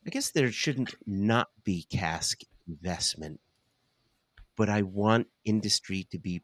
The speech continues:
protected and not affected. I want consumers to be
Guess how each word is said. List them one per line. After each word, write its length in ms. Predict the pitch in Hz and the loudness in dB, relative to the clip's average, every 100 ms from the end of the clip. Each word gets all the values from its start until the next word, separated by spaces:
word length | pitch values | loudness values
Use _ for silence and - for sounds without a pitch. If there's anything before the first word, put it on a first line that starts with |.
| _ | _
protected 800 | - - - 92 - 78 64 - _ _ _ _ _ _ _ _ | -18 -10 -6 -6 -6 -10 -10 -14 _ _ _ _ _ _ _ _
and 240 | 107 101 95 | -2 0 2
not 280 | 101 101 - 98 | 4 2 -2 -10
affected. 800 | - - 92 - - 76 - - - | -8 -4 -4 -4 -10 -10 -10 -14 -4
I 100 | 95 | -2
want 360 | 95 98 101 | 0 -2 -4
consumers 1000 | - 104 - - 117 120 127 110 95 - - | -6 -6 -2 -2 2 4 4 2 0 -2 -4
to 100 | - | -6
be 380 | 85 87 82 78 | -4 -4 -6 -8